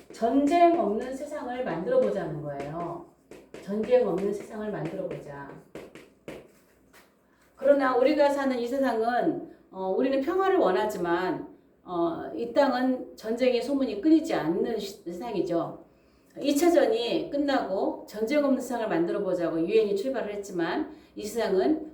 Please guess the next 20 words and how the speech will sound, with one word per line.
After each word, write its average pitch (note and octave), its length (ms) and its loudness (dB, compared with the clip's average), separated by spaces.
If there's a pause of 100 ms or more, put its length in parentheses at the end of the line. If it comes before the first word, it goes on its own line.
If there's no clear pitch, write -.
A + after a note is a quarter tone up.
어, E3+ 200 -2
주님 A#3 260 -4
오실 G3+ 220 -6
때까지 F3 280 0
전쟁이 F#3 380 0
끝나지 E3 340 -2
않을 E3+ 220 -2
것입니다. D3+ 600 -4 (300)
어, E3+ 100 -8
성경에서도, C4 920 0 (160)
어, F3 160 -8
세상 C4+ 280 -4
끝날까지 D#4 500 4
전쟁이 F#3 360 -2
있을 F#3+ 220 -4
것이라고 F3 400 -6
말씀했기 F3 560 -8
때문입니다. C#3+ 460 -2
말씀하셨기 G3+ 560 -10
때문입니다. D3+ 580 -10